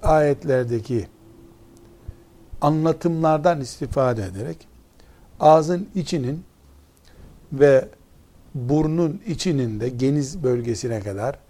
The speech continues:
yani burnun yaklaşık olarak dışarıdaki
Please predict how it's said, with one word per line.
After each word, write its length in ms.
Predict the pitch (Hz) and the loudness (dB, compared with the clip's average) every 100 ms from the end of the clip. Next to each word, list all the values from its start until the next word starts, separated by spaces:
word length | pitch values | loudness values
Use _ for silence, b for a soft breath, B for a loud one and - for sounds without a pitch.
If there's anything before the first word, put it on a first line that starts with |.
| b b b b - | b b b b -4
yani 420 | 123 113 113 110 - _ b b b b - | -2 -2 -4 -8 -14 _ b b b b -10
burnun 680 | 127 135 135 135 170 208 208 _ _ _ _ - | -2 0 0 0 -2 -2 -8 _ _ _ _ 0
yaklaşık 580 | 147 147 147 139 175 147 | 0 0 -2 -4 -6 -4
olarak 400 | 123 123 170 - b b b b b 147 | -2 0 -2 -4 b b b b b -4
dışarıdaki 840 | 143 165 143 135 139 127 185 - | -2 2 2 2 0 -2 -6 -8